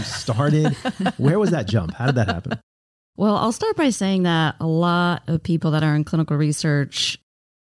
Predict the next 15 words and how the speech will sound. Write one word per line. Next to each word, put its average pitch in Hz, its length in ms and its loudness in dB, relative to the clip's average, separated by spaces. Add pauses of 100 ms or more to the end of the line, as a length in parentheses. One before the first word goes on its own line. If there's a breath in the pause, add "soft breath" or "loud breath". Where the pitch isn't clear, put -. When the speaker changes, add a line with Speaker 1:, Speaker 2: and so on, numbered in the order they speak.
(120)
Speaker 2:
are 160 240 2
from 151 260 0
all 147 240 0
sorts 147 300 -2
of 143 80 2
walks 135 320 0
of 139 100 0
life. 139 400 2
It's 156 300 -2
actually 165 340 -2 (340)
sort 175 180 -2
of 156 40 0
a 151 60 2
melting 151 480 0
pot 143 500 -2